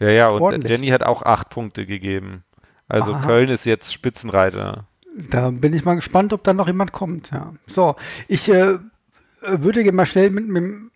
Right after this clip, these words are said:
Speaker 2: der nächste ist H S V. Ich würde gerne mal weitermachen und danach macht ihr eine Überleitung, weil ich muss mal kurz ums Eck. H S V hat einen Weihnachtsmann, der nicht rot ist, sondern blau. Und, ähm, ich finde an sich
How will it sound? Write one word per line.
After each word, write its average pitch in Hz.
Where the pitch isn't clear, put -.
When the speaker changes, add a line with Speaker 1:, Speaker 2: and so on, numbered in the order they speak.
Speaker 2:
der 160
nächste 196
ist -
H 165
S -
V. 180
Ich -
würde 165
gerne 175
mal 147
weitermachen 170
und 151
danach 156
macht 151
ihr 175
eine 190
Überleitung, 175
weil 175
ich 156
muss 170
mal 160
kurz -
ums 147
Eck. -
H 226
S 185
V 196
hat -
einen 175
Weihnachtsmann, 233
der 180
nicht 190
rot 190
ist, 277
sondern 196
blau. 143
Und, 175
ähm, 170
ich -
finde 247
an 170
sich 247